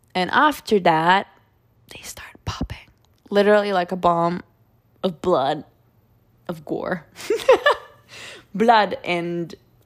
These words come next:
and skin and, ugh. So,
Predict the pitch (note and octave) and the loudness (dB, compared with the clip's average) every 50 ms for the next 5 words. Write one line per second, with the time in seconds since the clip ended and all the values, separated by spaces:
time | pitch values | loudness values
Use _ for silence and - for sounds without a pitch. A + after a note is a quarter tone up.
0 | _ _ - D#3 D#3+ D#3 D#3 D#3+ - - - - - - - - - A#3+ A3 F#3+ | _ _ -10 -8 -8 -8 -8 -10 -12 -16 -18 -18 -16 -16 -10 -6 -4 -4 -4 -4
1 | E3 D#3 D#3+ D3+ - - - E3+ E3 D3+ D3+ D3+ C#3 A#2 G2 - - _ _ _ | -6 -8 -10 -12 -10 -8 -6 -6 -6 -6 -6 -8 -8 -10 -10 -14 -18 _ _ _
2 | _ _ _ _ _ _ _ _ _ - F#3 F3+ D#3+ - - - - - _ _ | _ _ _ _ _ _ _ _ _ -2 0 0 0 0 -2 -6 -12 -20 _ _
3 | _ _ _ _ _ _ _ - _ - - A3+ G#3 F#3+ F#3 | _ _ _ _ _ _ _ -20 _ -2 2 4 4 4 4